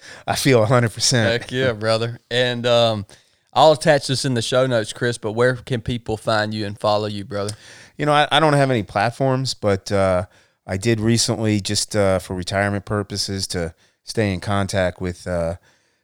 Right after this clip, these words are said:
Speaker 1: uh, people that are retired. It's an easier way. I, I got convinced to, or was convinced to join both Instagram and, uh, Facebook. It's just my name. So if you Google my name,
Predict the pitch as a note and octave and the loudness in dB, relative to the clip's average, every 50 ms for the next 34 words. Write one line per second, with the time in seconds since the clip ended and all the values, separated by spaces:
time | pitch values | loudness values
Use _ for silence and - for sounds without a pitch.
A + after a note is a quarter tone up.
0 | _ _ _ A#2+ A2+ A2 A2 A#2 _ - A2+ G#2 G#2+ G2+ G2 F#2+ F2+ F2+ - G#2 | _ _ _ -20 -20 -20 -20 -18 _ -6 -6 -2 0 0 0 0 -2 -2 -2 0
1 | G2 F#2+ F#2 F#2 F2+ F2 - F#2 G2+ G2+ F#2+ F2+ F#2+ F#2 F#2 F#2 F#2+ F#2 F#2 F#2 | 0 2 0 0 -2 -4 -6 -6 -6 -4 -4 -4 -4 -4 -2 -2 -2 -2 -2 -2
2 | F#2 F#2 F#2+ G2 F#2 - F2+ F2 F2+ F2 E2+ - _ _ _ _ _ _ _ _ | -2 -2 -4 -6 -6 -6 -6 -6 -6 -6 -10 -16 _ _ _ _ _ _ _ _
3 | - G#2 F#2+ - - F2+ E2+ F#2+ F#2+ - - - F#2+ F2+ E2+ E2+ E2+ - _ _ | -4 -4 -4 -4 -6 -6 -6 -6 -6 -6 -6 -6 -6 -6 -6 -6 -8 -12 _ _
4 | _ _ _ _ - G2+ F#2 F2+ F#2 G2 F#2 - - F#2+ E2+ F#2 F#2 F2 - - | _ _ _ _ -12 -10 -6 -2 -2 -2 -2 -2 -4 -6 -6 -6 -6 -6 -6 -6
5 | F2+ E2+ E2 E2 - G#2 F#2 F2+ F2+ F2 F2 F2 F2 - F#2+ F2 E2 - F#2+ F#2 | -6 -8 -6 -6 -4 -4 -2 -2 -2 -4 -6 -8 -8 -8 -8 -8 -6 -8 -8 -6
6 | F2+ - - G2 F2 F#2+ F#2 F#2 F#2 F#2 F#2 F2+ F2 E2+ E2 E2 E2 E2+ E2+ D#2+ | -6 -6 -6 -6 -4 -4 -2 -2 -2 -2 -2 -4 -4 -6 -6 -8 -8 -6 -6 -6
7 | D#2+ D#2 - - F#2 F#2 F#2+ - - G2+ G2 - - _ _ _ _ _ _ _ | -6 -8 -6 -6 -4 -4 -4 -6 -4 -6 -6 -6 -8 _ _ _ _ _ _ _
8 | - A2 - - B2+ B2 - - G2+ F2+ F2+ F2+ F2+ E2+ D#2 D2+ - - _ _ | -6 -4 -2 0 0 0 0 0 -2 -2 -2 -2 -4 -6 -8 -10 -14 -18 _ _
9 | _ _ _ - - G2+ F2+ F2 F2 E2 E2+ - _ - F2+ F2 E2+ G2 F#2+ F#2 | _ _ _ -8 -4 -2 -2 -2 -2 -4 -6 -10 _ -20 -20 -16 -10 -8 -6 -4
10 | E2+ F#2 F2 F2 F2 F2 E2+ E2+ F2 E2+ E2 E2+ | -4 -4 -4 -4 -4 -6 -6 -6 -6 -6 -8 -10